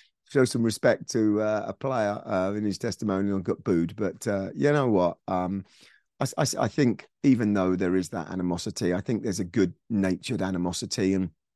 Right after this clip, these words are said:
we see it now a lot now when, um, um, um, clubs, although there is rivalry and although there is sort of, um, you know, that, that friendly banter sometimes, the,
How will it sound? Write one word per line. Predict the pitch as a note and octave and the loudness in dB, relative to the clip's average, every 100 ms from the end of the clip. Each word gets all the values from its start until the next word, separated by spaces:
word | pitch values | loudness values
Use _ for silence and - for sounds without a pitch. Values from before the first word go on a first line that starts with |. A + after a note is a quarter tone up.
| _ _ _ _ - | _ _ _ _ 0
we | A#2+ | 0
see | - A#2+ | 4 2
it | - | 0
now | F#2+ F#2 | -4 -4
a | F2+ | -2
lot | F#2+ - | -2 -2
now | F#2 F#2 F2+ | -4 -2 -2
when, | F#2 F#2 F#2 F2+ | -2 0 0 -2
um, | F2+ F2+ F#2 F2+ - - - - _ | -2 -2 -4 -4 -10 -20 -20 -20 _
um, | - F#2 F2 E2+ F2+ F2+ F2+ F2+ D#2+ _ _ | -6 -4 -4 -6 -8 -6 -2 -4 -6 _ _
um, | G2 F2+ F2+ F2+ - - | -8 -6 -4 -6 -8 -12
clubs, | - A#2+ F2+ - | -4 -2 -4 -4
although | A2 G#2 G#2 G2+ | -4 0 2 2
there | F#2+ F#2+ | 2 0
is | F#2 | 0
rivalry | G2 F2+ F2 F2+ F2+ F2+ F2+ | -2 -4 -4 -4 -4 -2 -2
and | F2+ F#2 | -2 -2
although | F2+ F#2 G2 F#2+ | -2 0 2 2
there | F2+ F2+ | 0 0
is | F2+ - | 0 -2
sort | A2 F2+ | -4 -4
of, | E2+ - - | -4 -8 -8
um, | F2+ E2+ E2+ E2+ E2+ E2 - - _ _ _ _ _ _ | -6 -4 -4 -4 -6 -8 -16 -20 _ _ _ _ _ _
you | A#2 G2 | -8 -8
know, | F2+ F2+ | -6 -6
that, | F2+ F2 - | -6 -6 -6
that | D#2+ - | -8 -8
friendly | - G2 F#2 F#2 F2+ | -6 -2 -2 -2 -4
banter | G2 F2+ F#2 F#2+ G2 | -2 0 -2 -4 -6
sometimes, | - F2 - F2 E2+ F#2 | -4 -4 -4 -4 -4 -4
the, | - | -8